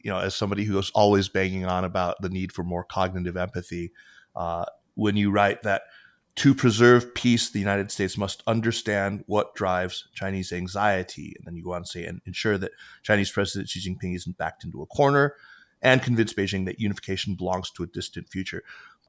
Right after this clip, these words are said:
But that exact same passage, I think, is, is surely going to raise hackles. Uh,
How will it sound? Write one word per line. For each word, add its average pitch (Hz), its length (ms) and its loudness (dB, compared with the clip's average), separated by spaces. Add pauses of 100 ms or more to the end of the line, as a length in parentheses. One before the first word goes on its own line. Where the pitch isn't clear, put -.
(260)
But 127 200 4
that 156 160 8
exact 143 320 0
same 110 140 2
passage, 107 600 -2
I 107 80 -4
think, 104 200 -8
is, 98 200 -6
is 101 140 -2
surely 160 460 4
going 123 200 2
to 113 100 0
raise 104 400 0
hackles. 101 720 -6
Uh, 92 180 -2